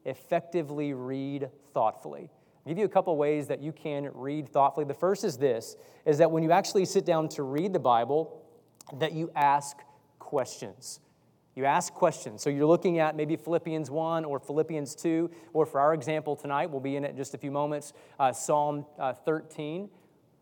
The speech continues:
that as you're reading the Bible, that you begin to ask questions. For those of you that have done inductive Bible study in your past, you know that this is something that helps you, uh, retain what you read. It helps you dig into,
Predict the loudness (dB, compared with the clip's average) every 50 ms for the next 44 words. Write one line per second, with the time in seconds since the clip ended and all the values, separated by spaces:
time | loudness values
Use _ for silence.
0 | _ 4 4 4 4 4 0 0 0 0 0 0 0 0 0 0 -2 -2 0 0
1 | 0 0 0 0 0 2 4 4 4 4 4 2 0 -2 -2 -4 -6 -8 -6 -6
2 | -6 -8 -4 -4 -2 0 0 -2 -2 -2 -4 -6 -6 -6 -4 -2 0 0 0 0
3 | -2 -6 -12 -14 -18 -20 _ _ -16 -6 -4 -4 -4 -4 -10 -14 -14 -14 -16 -16
4 | _ -16 -16 -16 -16 _ _ _ _ _ _ _ _ _ _ -2 2 4 4 4
5 | 4 0 0 0 0 0 0 0 2 2 2 2 0 -2 -6 -6 -6 -2 2 2
6 | 2 2 2 -6 -4 0 2 2 2 2 0 -4 -6 -4 -4 -4 -4 -4 -8 -10
7 | -8 -6 -4 -4 -4 -4 -6 -6 -6 -6 -4 -4 -2 -4 -4 -4 -4 -8 -6 -6
8 | -6 -4 -4 -4 -4 -4 -4 -4 -2 -2 -4 -4 -6 -10 -6 -4 -4 -6 -6 -10
9 | -20 -16 -4 2 2 2 2 2 -4 -6 -6 -6 -4 -2 -2 0 0 0 0 2
10 | 0 0 0 -4 -4 -4 -4 -2 -2 -2 -2 0 0 0 0 0 -2 -2 -10 -10
11 | -8 -4 -4 -4 -2 -2 -2 -2 -2 -4 -6 -4 -2 0 0 0 -2